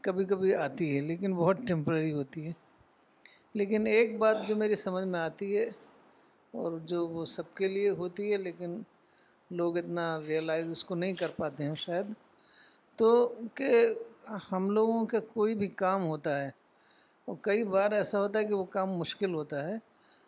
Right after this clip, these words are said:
اور ہمارے جو ریسورسز ہیں اس سے وہ نہیں ہو پاتا ہے، تو اچانک لگتا ہے کہ کسی کے دل میں اللہ نے ڈال دیا، تو اللہ ڈائریکٹ تو ڈالتا نہیں، فرشتوں کے ذریعے سے یہ سب کام ہوتے ہیں،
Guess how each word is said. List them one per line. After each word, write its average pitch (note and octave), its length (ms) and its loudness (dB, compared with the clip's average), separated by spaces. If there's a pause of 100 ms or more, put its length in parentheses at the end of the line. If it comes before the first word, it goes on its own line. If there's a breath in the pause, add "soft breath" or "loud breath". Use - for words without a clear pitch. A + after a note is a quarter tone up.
(120 soft breath)
اور D3+ 140 -8
ہمارے E3+ 380 -2
جو F#3 160 -2
ریسورسز F3 680 -2
ہیں F3+ 80 -2
اس G#3 160 -4
سے A#3 140 -4
وہ G#3 120 0
نہیں G#3 180 0
ہو D#3 120 -2
پاتا D3 380 -4
ہے، C#3+ 40 -12 (880 soft breath)
تو A#3 420 6 (140)
اچانک A3 540 2
لگتا A3 360 2
ہے A3+ 80 6
کہ A3 280 0
کسی G#3+ 220 0
کے G3 120 -2
دل G3 240 4
میں G3 260 0 (640 soft breath)
اللہ F#3 340 2
نے F#3 340 0 (340)
ڈال F3 340 2
دیا، F#3 160 4
تو F#3 220 -2
اللہ F3 200 -2 (120)
ڈائریکٹ F3+ 460 0
تو G#3+ 80 2
ڈالتا F#3 400 0
نہیں، G3+ 220 0
فرشتوں A3+ 500 -4 (600 loud breath)
کے G3+ 120 2
ذریعے G3 400 4
سے G#3 300 0
یہ F#3+ 180 -4
سب - 260 -6
کام E3 200 -2
ہوتے C#3+ 320 -4
ہیں، C#3+ 80 -8